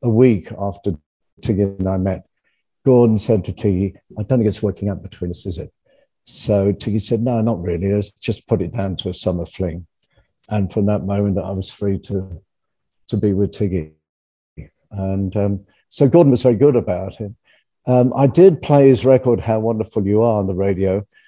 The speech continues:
not long after nine eleven. And that was the other thing about meeting Tiggy. We were having long conversations that evening, the three of us, about how the West really need to rediscover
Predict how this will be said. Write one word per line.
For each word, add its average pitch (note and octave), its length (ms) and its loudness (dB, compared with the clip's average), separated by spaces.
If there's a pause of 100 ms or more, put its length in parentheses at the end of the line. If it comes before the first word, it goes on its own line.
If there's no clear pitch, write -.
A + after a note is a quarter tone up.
(180)
not A#2 180 4
long A2 220 2
after A2 280 0
nine G#2 300 2
eleven. G2 400 0 (140)
And A#2+ 80 0
that E3 100 6
was E3+ 120 0
the C3+ 100 6
other C3+ 100 4
thing C3+ 240 0
about G2+ 320 -4
meeting A2 340 0
Tiggy. G#2 380 -2 (460)
We D#3 160 6
were D#3+ 80 6
having C3+ 240 2
long C3+ 220 4
conversations A#2 1040 -4
that G#2 180 0
evening, G2+ 400 2
the G2+ 100 0
three A2 300 2
of F#2+ 100 0
us, F2+ 240 -6 (440)
about A#2 420 0
how C3 240 2
the B2+ 140 2
West A#2 420 2
really B2 320 0
need A2 280 -2
to G#2+ 140 -8
rediscover G2+ 920 -2